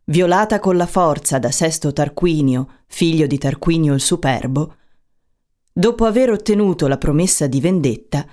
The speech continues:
si uccise pugnalandosi. Il popolo romano, appresa la notizia del vile gesto del Tarquinio,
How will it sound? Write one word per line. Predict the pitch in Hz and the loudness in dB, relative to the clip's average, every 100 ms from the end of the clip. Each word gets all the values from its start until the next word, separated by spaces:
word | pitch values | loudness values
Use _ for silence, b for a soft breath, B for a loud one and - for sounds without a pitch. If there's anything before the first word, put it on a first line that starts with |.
| b b - | b b -6
si | - 262 | 0 0
uccise | 247 - 147 131 160 - | 2 0 2 2 0 -2
pugnalandosi. | - 226 208 175 117 101 - 135 - - _ _ _ _ _ _ _ _ _ _ _ | 0 2 2 0 -2 -2 -4 -2 -2 -4 _ _ _ _ _ _ _ _ _ _ _
Il | 202 185 | 0 2
popolo | 208 208 208 170 | 2 2 2 2
romano, | 156 151 151 143 135 156 - | 2 2 2 2 2 0 -2
appresa | 170 - 202 208 175 | -4 0 2 2 2
la | 156 | 2
notizia | 156 156 175 185 - 147 139 | 2 0 -2 -2 0 0 2
del | 139 | 0
vile | 127 165 170 | 0 0 0
gesto | 143 160 160 160 | 2 0 0 -2
del | 139 127 | -2 -2
Tarquinio, | 156 151 - 160 131 139 - | -2 -2 -2 0 2 0 -2